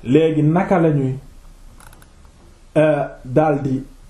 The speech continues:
exécuter mbir mi. Bi nga xamante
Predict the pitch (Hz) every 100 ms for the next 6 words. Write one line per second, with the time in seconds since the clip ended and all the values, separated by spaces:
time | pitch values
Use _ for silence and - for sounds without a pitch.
0 | - - - - - - 330 247 151 147
1 | 196 196 156 139 120 113 90 - - -
2 | - - - - - - - - - -
3 | - - - - - - 117 202 311 302
4 | 294 269